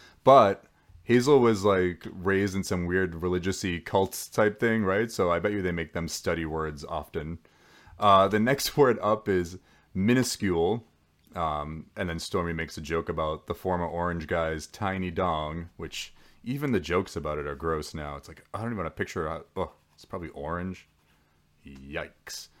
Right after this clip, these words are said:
So Daniel gets minuscule. Uh, he, he spells it wrong right from the beginning. So now it's left on Derek to carry the win for the twins or for Hazel, the new guy, to take it. And I think it would be a gag if Hazel came in and then won right away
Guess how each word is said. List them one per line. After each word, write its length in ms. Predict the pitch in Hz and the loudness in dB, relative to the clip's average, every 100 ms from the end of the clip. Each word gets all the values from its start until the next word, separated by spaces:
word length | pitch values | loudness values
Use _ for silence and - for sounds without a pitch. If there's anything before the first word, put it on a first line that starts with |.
| _ _ | _ _
So 180 | - 113 | 0 2
Daniel 260 | 104 110 120 | 4 4 4
gets 160 | 120 | 4
minuscule. 760 | 113 117 110 - 113 110 107 - - | 4 2 2 2 4 4 2 -2 0
Uh, 200 | 95 90 | 2 4
he, 200 | 98 98 | 0 -4
he 240 | 101 117 | -4 -4
spells 320 | 107 113 101 104 | 0 4 4 4
it 60 | |
wrong 420 | 101 90 87 101 113 _ _ _ _ | 2 2 2 -2 -8 _ _ _ _
right 180 | 95 95 | 0 0
from 100 | 104 | 0
the 80 | 92 | -2
beginning. 320 | 92 92 95 | 0 0 0
So 120 | 92 | 0
now 100 | 95 | 0
it's 100 | 92 | 0
left 320 | 92 95 - | 2 0 2
on 200 | 107 95 | 0 0
Derek 540 | 85 98 104 98 - - | 0 2 2 0 -4 -6
to 80 | 107 | -2
carry 300 | 113 98 98 | 2 4 4
the 100 | 92 | 4
win 260 | 95 92 | 2 0
for 120 | 95 98 | 0 -2
the 100 | 90 | -2
twins 400 | 110 104 107 98 | 2 2 2 -2
or 200 | 95 92 | -2 -2
for 160 | - | -2
Hazel, 340 | 85 98 101 95 | 0 0 2 0
the 120 | 87 | 0
new 140 | 123 | 0
guy, 200 | 123 98 87 | 2 2 0
to 60 | |
take 280 | 82 90 87 | -4 -4 -2
it. 240 | 123 123 _ _ - - _ - | -4 -6 _ _ -20 -20 _ -6
And 500 | 107 98 95 92 90 - _ _ _ _ _ _ _ _ _ _ _ _ | -4 -2 -2 -4 -8 -14 _ _ _ _ _ _ _ _ _ _ _ _
I 160 | 117 113 | 2 4
think 160 | 131 135 | 4 0
it 40 | |
would 80 | 120 | 0
be 80 | 107 | 0
a 60 | |
gag 300 | 95 92 95 | 2 0 0
if 100 | 95 | -2
Hazel 280 | 98 95 92 | -2 -2 -2
came 240 | 90 101 90 | -4 -4 -2
in 140 | 90 | -2
and 100 | 87 | -4
then 180 | 85 80 | -6 -6
won 440 | 78 82 87 98 113 - | -2 -2 -2 -6 -10 -4
right 180 | 90 | 0
away 440 | 92 92 90 98 | 2 2 2 0